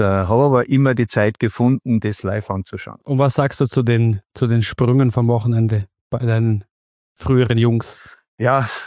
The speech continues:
Speaker 1: also wie gesagt, es war ein sensationelles Wochenende. Das hat schon sehr gut angefangen. Äh, es war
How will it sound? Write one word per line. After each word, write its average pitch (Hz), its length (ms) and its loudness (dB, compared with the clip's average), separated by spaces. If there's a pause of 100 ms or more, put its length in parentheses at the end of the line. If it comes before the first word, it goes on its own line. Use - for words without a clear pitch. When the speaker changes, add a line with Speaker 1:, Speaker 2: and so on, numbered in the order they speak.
(120)
Speaker 1:
also 104 280 -2
wie 139 100 -2
gesagt, 143 420 -2
es 113 160 -4
war 113 140 0
ein 110 120 -2
sensationelles 117 1000 -2
Wochenende. 110 480 -4
Das 110 180 -6
hat 110 180 -6
schon 113 160 -2
sehr 110 200 -2
gut 117 180 -4
angefangen. 131 760 -2
Äh, 110 540 -6 (300)
es - 320 -10
war 107 400 -6